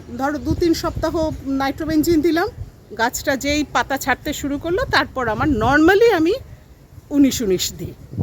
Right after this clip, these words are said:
এবং উনিশ উনিশ দেবার পর থেকে যখন আস্তে আস্তে ফুল এসে যাচ্ছে,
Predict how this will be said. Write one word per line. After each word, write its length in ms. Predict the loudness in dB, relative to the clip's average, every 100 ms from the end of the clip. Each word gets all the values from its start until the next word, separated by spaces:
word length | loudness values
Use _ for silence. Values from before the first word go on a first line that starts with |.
| -8 -12 -12
এবং 240 | -8 -4
উনিশ 260 | 0 0 0
উনিশ 260 | 0 0
দেবার 300 | 0 -2 -2 -4
পর 200 | -4 -4 -6 -6
থেকে 340 | -6 -4 -4
যখন 380 | -4 -4 -6 -6 -10 -6
আস্তে 300 | -6 -4 -6
আস্তে 240 | -6 -6
ফুল 280 | -6 -2 0
এসে 240 | 0 0
যাচ্ছে, 400 | 0 -2 -2 -4